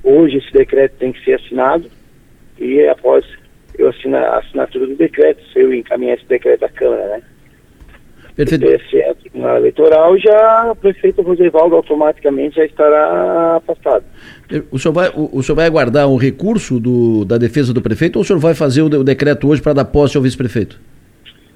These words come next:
Speaker 1: Então, eu tenho que seguir o rito da Câmara.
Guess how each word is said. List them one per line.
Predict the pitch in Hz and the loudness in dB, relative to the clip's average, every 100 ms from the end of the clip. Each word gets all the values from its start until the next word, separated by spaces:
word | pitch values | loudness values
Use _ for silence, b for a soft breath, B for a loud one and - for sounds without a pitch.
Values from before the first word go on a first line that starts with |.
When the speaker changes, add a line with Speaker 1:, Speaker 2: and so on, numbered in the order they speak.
| - | -6
Speaker 1:
Então, | 143 147 143 131 | -4 2 2 4
eu | 131 | 2
tenho | 143 151 156 165 | 2 2 2 0
que | - - | -4 -10
seguir | 156 151 147 | -4 2 4
o | 151 | 2
rito | 139 147 147 | 0 -4 0
da | 165 202 | -2 0
Câmara. | 156 139 123 95 | 0 0 0 -6